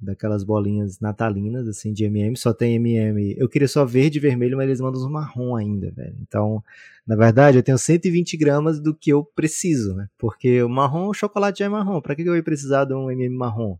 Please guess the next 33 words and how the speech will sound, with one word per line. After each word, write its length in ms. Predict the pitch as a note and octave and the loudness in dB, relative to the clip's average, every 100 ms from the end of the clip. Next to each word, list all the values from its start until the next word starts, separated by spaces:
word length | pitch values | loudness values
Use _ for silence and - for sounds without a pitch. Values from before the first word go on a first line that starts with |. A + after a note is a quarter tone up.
| _ | _
pra 100 | G2+ | -12
ser 120 | - | -6
natalino? 560 | G#2+ - G2+ G2 F#2+ F2+ _ _ _ _ _ _ | -6 -4 -6 -6 -10 -14 _ _ _ _ _ _
Não 80 | G#2+ | -12
faz 240 | - G#2+ | -4 -4
nenhum 160 | G#2+ A#2 | -2 -4
sentido. 580 | - D3 - G#2+ G2 F#2+ _ _ _ _ _ - | -6 -12 -10 -10 -10 -14 _ _ _ _ _ -14
Então, 240 | A#2 C#3 C3+ | -4 0 2
cento 220 | D3+ D3+ | 2 0
e 40 | |
vinte 220 | D#3 D#3 | -2 -2
gramas, 340 | D#3+ D3+ B2 G2+ | 2 2 2 0
né, 120 | G2+ | -4
que 80 | A2 | -6
eu 40 | |
posso 240 | - G#2 A2 | -6 -6 -8
utilizar 520 | - G#2+ G#2+ G#2 G#2+ | -8 -4 -2 -2 -4
contando, 600 | - A2+ G#2+ G#2+ A#2 A#2 - | -4 -6 -6 -6 -8 -10 -10
esperando, 680 | - - C#3+ C3 C3+ D3 | -2 8 8 8 6 2
né, 120 | C3 B2+ | 0 -2
que 140 | A2+ | -2
venha 140 | A#2+ | -4
pelo 180 | A#2 A#2+ | 0 0
menos 240 | A#2 A#2+ A#2 | 0 -2 -4
um 140 | C3+ | -6
terço, 440 | - A2+ A2+ - B2 _ _ _ _ _ _ _ _ | -4 -2 -4 -10 -20 _ _ _ _ _ _ _ _
né, 520 | - G#2+ G2+ G2+ G2 | -14 -8 -6 -4 -6
do, 320 | F#2 G2+ G2+ G2 | -6 -8 -6 -8
do 240 | G#2+ G#2+ | -6 -4
M 200 | G#2+ G#2+ | -4 -4
e 40 | |
M 140 | G#2 G2+ | -4 -6
colorido, 560 | - G#2+ G#2 G2 G2 | -4 -4 -2 -4 -8